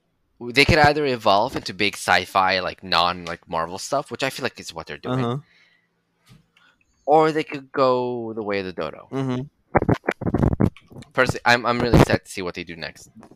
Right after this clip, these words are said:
Speaker 1: Them leaving Earth and going to space and just having basically space-only stories, super cool. 'Cause you can make your story whatever.
Speaker 2: Yeah.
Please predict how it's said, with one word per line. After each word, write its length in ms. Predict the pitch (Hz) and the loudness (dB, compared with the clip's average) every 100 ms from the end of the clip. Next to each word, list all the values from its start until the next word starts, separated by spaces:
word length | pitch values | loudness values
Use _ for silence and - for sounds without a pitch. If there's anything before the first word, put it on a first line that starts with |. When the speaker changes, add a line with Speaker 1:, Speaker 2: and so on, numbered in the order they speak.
| _ - | _ -6
Speaker 1:
Them 320 | 113 160 170 | 2 2 4
leaving 280 | 120 117 123 | 2 2 0
Earth 280 | 92 131 - | 0 0 -6
and 120 | 104 | -4
going 220 | 95 98 | -4 -4
to 100 | - | -8
space 420 | - 80 90 113 | -8 -6 -8 -8
and 100 | 107 95 | -10 -6
just 120 | 101 | -2
having 320 | 104 98 92 | -2 -2 -4
basically 320 | 87 - 92 | -6 -6 -10
space-only 680 | - - 90 90 80 85 85 | -10 -2 -2 -2 -8 -12 -12
stories, 520 | - 76 78 113 - _ | -12 -10 -10 -10 -14 _
super 400 | - - 123 - | -8 -6 -6 -10
cool. 300 | - 80 - - | -14 -14 -14 -12
'Cause 120 | 120 | -12
you 60 | |
can 100 | 214 | -6
make 140 | 226 - | -6 -6
your 60 | |
story 220 | - 165 151 | -6 -6 -2
whatever. 380 | 131 131 180 - | -2 -2 -4 0
Speaker 2:
Yeah. 320 | 147 - | 0 0